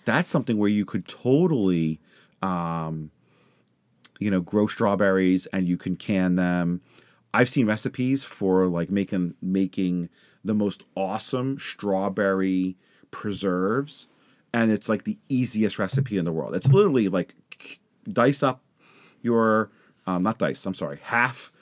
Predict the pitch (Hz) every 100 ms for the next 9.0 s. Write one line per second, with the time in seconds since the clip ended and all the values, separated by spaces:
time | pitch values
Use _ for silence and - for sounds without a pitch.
0 | _ - 113 - 110 98 85 80 85 -
1 | _ - - - 127 127 113 - - 113
2 | 117 120 131 123 127 117 - - 117 107
3 | 98 95 104 110 - 107 107 110 _ -
4 | _ _ 101 101 98 - 104 107 104 107
5 | 104 - 107 101 101 104 104 101 - -
6 | - 101 98 98 95 92 90 - - 98
7 | 104 107 107 107 107 104 101 104 - 107
8 | 101 104 104 101 101 101 101 98 98